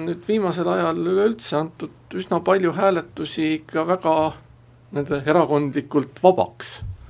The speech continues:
Ja, ja, ja võtame kas või natukene paar punkti edasi tuli Olsterpolli nii-öelda sihtasutuse lõpetamise mõte, et, et kus siis anda nii-öelda vara vallale üle ja tulla sellest sihtasutusest ära, sest, noh,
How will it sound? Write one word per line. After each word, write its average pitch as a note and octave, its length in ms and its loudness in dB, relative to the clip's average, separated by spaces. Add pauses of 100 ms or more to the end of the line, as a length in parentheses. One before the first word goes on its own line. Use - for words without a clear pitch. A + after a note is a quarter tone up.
(440)
Ja, B2+ 560 2
ja, B2+ 320 0
ja B2+ 80 0
võtame C#3+ 400 0
kas C#3+ 160 -6
või D3 140 -2
natukene C#3+ 560 -2 (200)
paar C#3+ 280 4 (100)
punkti D#3 380 0 (240)
edasi D3+ 320 -2
tuli D3 320 -2 (440)
Olsterpolli C#3+ 1200 2
nii-öelda C3+ 260 -4
sihtasutuse D3 640 -2
lõpetamise C3+ 640 -4
mõte, C#3 520 -2
et, A#2+ 180 -20
et B2 80 -10
kus C3 220 -10
siis A#2+ 120 -8
anda B2 300 -2
nii-öelda B2+ 260 -4
vara C3 240 0
vallale B2+ 380 -2
üle B2+ 160 -2
ja A#2+ 100 -2
tulla A#2+ 240 -4
sellest A#2+ 300 -8
sihtasutusest B2+ 560 -6
ära, D#3+ 240 4
sest, - 240 -14 (100)
noh, A#2 140 -10